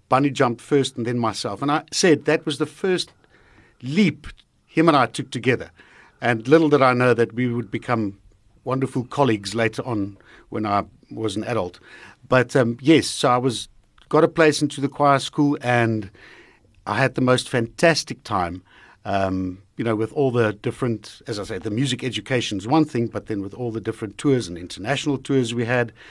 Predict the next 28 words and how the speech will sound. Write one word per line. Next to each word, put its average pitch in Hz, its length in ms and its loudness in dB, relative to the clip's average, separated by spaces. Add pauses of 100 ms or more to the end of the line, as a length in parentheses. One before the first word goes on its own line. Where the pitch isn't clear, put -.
(260)
And - 80 -6
that's 117 180 -2
where 131 140 2
I - 20 4
also 120 260 -6
started 113 440 -2 (160)
my 95 160 -14
piano 156 360 4
lessons 123 580 0 (400)
towards 117 300 -2
the 110 100 -8
end 127 140 -2
of, - 300 -4
um, 95 260 0
Standard 104 360 -4
Five. 147 560 0 (480)
And, 113 400 0
um, 107 320 -2 (160)
yeah, 170 300 -6
so - 220 -2
it's, - 420 -4
it's, - 220 -14
it's 127 220 -10
been 131 240 -2
fa-, - 280 -8 (220)
it 127 180 -10
was 120 200 -2
great. 98 240 0